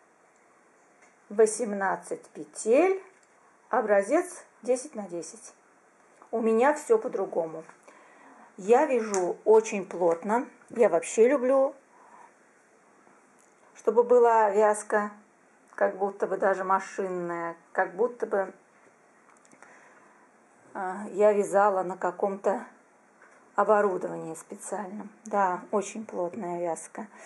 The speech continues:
Кстати сказать, пряжа очень мягенькая. После стирки и глажения получилась очень мягенькая и послушная.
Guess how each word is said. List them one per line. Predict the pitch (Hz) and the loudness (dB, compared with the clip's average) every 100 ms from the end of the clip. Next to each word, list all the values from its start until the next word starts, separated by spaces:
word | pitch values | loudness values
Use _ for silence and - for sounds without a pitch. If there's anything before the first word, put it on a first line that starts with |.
| - - - | -16 -16 -4
Кстати | - 226 226 | 2 4 2
сказать, | 208 220 208 220 - | 2 4 4 2 2
пряжа | 254 208 196 | 2 4 4
очень | 190 185 202 | 0 -2 -6
мягенькая. | 202 277 - 196 175 175 170 | 0 0 0 -6 -2 -2 -2
После | 190 - - | -6 -6 -8
стирки | - 220 202 175 202 | -4 0 0 -2 -4
и | 190 - 185 175 - - - - 208 | -4 -2 -2 -4 -6 -18 -18 -14 -2
глажения | 214 208 233 311 269 196 220 - _ - - - | 2 4 6 4 2 -2 -6 -14 _ -20 -20 -16
получилась | - 190 180 233 226 214 - | -10 -8 -2 2 4 2 0
очень | 190 190 190 196 | 2 2 -2 -6
мягенькая | 202 262 254 254 196 196 180 180 | 0 2 2 0 -8 -4 -2 -2
и | 208 | -2
послушная. | 208 196 - 185 170 - 196 180 165 | -2 -2 -4 -10 -10 -12 -14 -14 -14